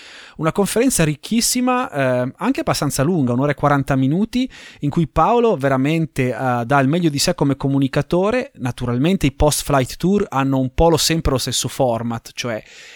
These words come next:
eh, l'equipaggio va a visitare una certa istituzione e hanno poi una presentazione ufficiale, ricca con filmati, eh,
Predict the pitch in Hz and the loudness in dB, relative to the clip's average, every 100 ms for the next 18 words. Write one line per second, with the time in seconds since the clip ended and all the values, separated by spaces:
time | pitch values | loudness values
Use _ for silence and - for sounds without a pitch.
0 | - - 110 - 50 - - - 123 - | -18 -10 -8 -8 -12 -16 -14 -4 -4 -2
1 | 127 131 143 127 127 123 135 127 120 123 | -2 2 2 0 -4 0 0 0 -2 -2
2 | 147 131 123 - 143 - 120 120 143 - | -2 0 -2 -2 -2 -4 -8 -8 -6 -4
3 | 131 160 - 170 185 202 165 139 143 160 | -4 -6 -2 0 2 2 -2 0 0 0
4 | 139 - 135 139 123 127 120 101 _ - | -2 0 2 2 0 -2 -4 -6 _ -4
5 | 151 147 135 131 143 - 135 135 147 147 | 0 0 0 -2 -4 -4 -2 0 0 0
6 | 139 - - _ _ - 147 - 160 - | -4 -10 -20 _ _ -8 -6 -6 -4 0
7 | 135 127 143 139 135 131 151 156 - 143 | 2 2 2 0 -2 -2 -4 -6 -4 -4
8 | - 131 135 135 127 - 139 131 117 135 | -2 -2 0 0 -2 -4 -6 -6 -4 -4
9 | 127 - 135 131 127 - - 135 123 120 | -4 -6 -4 -2 -4 -8 -8 -2 0 -2